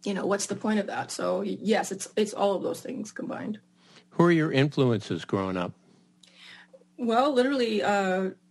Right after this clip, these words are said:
Speaker 1: Judy Garland made me wanna sing. That's the story I always tell, which is so true, and it's vivid in my mind to this day. Really being aware of the movie The Wizard of Oz for the very first time, and I was sitting on the floor next to my dad. He was in his easy chair. We were all watching The Wizard of Oz, and my dad,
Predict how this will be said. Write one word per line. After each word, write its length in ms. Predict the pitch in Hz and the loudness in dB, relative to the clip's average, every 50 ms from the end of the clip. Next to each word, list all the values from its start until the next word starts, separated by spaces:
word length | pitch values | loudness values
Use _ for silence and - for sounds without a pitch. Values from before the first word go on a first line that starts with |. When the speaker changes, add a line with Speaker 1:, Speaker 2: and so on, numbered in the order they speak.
| _ _ _ _ - 185 175 170 - - | _ _ _ _ -10 -8 -8 -10 -12 -6
Speaker 1:
Judy 260 | - - 247 262 247 | 0 2 2 4 4
Garland 460 | 220 208 247 240 247 247 269 277 262 240 | 4 4 4 4 6 4 4 4 4 4
made 160 | 240 240 233 | 2 2 2
me 80 | 277 | 2
wanna 240 | 294 277 269 277 311 | 2 4 4 2 2
sing. 320 | 302 - - 170 156 170 175 | 0 0 -2 -2 0 0 0
That's 180 | 185 214 214 | 0 0 0
the 80 | - 202 | -2 -4
story 280 | 208 - 220 202 214 | -4 -2 0 0 2
I 40 | 208 | 2
always 180 | 208 214 247 - | 2 0 0 -2
tell, 280 | - - 185 190 190 | 0 0 0 2 2
which 160 | 185 185 180 - | 0 0 -2 -8
is 60 | - | -8
so 220 | - - 208 208 | -4 -2 -2 -2
true, 360 | 196 - - 202 190 185 208 | -2 0 0 2 2 2 2
and 160 | 208 196 196 - - - | 0 0 -2 -6 -6 -8
it's 260 | 196 - - - - | -6 -4 -4 -6 -4
vivid 460 | - 180 180 220 220 196 214 196 - | -2 2 2 4 4 4 2 2 2
in 140 | - 208 208 | 0 2 2
my 120 | 202 196 | 2 2
mind 340 | 202 202 208 214 214 214 214 | 2 2 2 2 2 2 0
to 80 | 214 196 | 0 -2
this 180 | 220 226 - | -4 -2 0
day. 340 | - 208 202 196 202 214 214 - - - - - - _ _ _ - | 2 2 2 2 0 -2 -4 -8 -16 -20 -20 -20 -20 _ _ _ -6
Really 720 | 202 196 180 185 190 - 196 196 254 269 277 277 269 233 | -4 -4 -2 -2 -4 -4 0 2 2 2 4 4 2 2
being 200 | 214 247 240 233 | 4 2 2 4
aware 320 | 214 202 208 208 208 214 | 4 4 4 4 4 4
of 100 | 208 196 | 2 2
the 80 | 214 208 | 2 2
movie 260 | 208 214 208 214 214 | 4 4 2 2 2
The 100 | 202 202 | 2 4
Wizard 240 | 202 202 202 208 196 | 2 2 0 0 0
of 60 | 196 | 2
Oz 220 | 202 196 202 208 | 4 2 2 2
for 100 | - - | 0 0
the 60 | 185 202 | 2 2
very 100 | 208 196 | 2 0
first 240 | 202 - 202 196 - | 0 0 -2 -2 0
time, 300 | - 185 185 190 190 196 | -2 -2 0 0 0 0
and 80 | 196 | 0
I 20 | 185 | 0
was 140 | 185 185 | -2 -2
sitting 280 | - - 196 185 202 202 | -2 -2 0 0 0 0
on 120 | 214 208 | 0 -2
the 40 | 196 | -2
floor 520 | 214 - - 208 202 202 208 214 220 220 - - - - - - - _ _ _ - | -2 -2 0 0 2 2 2 0 -2 -4 -8 -16 -20 -20 -20 -20 -20 _ _ _ -2
next 200 | 226 233 226 - | -2 -2 0 0
to 80 | - | 2
my 120 | 240 240 254 | 2 4 4
dad. 220 | 294 294 226 196 | 4 4 2 2
He 100 | 196 196 | 0 -2
was 180 | 196 196 190 196 | -2 -2 -2 -2
in 120 | 208 208 | 0 2
his 240 | 208 214 208 202 - | 2 2 0 0 -2
easy 220 | 220 208 208 208 | -2 -2 -2 -2
chair. 220 | 190 - 240 220 226 | 0 0 2 2 2
We 140 | 240 247 | 2 2
were 100 | 220 208 | 2 2
all 160 | 214 208 214 196 | 2 4 4 4
watching 380 | 196 185 208 214 - 233 220 | 2 2 0 -2 -2 -2 0
The 60 | 208 | 0
Wizard 240 | 196 202 196 208 196 | 0 0 0 0 -2
of 60 | 202 214 | 0 2
Oz, 240 | 247 277 285 247 - | 2 2 2 0 -2
and 180 | - 202 202 | -2 0 0
my 160 | 208 214 233 | 2 2 0
dad, 440 | 226 214 285 302 359 427 453 302 - | 0 0 0 0 0 0 -2 -4 -10